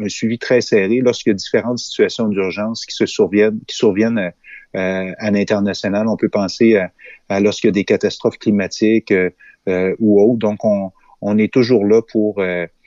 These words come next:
pour, euh, accompagner nos,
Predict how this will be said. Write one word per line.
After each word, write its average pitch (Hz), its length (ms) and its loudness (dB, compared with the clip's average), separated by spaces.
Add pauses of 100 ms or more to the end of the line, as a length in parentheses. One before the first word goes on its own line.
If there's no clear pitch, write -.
(280)
pour, 107 300 -2
euh, 90 580 -4 (100)
accompagner 117 640 2
nos, 95 460 -2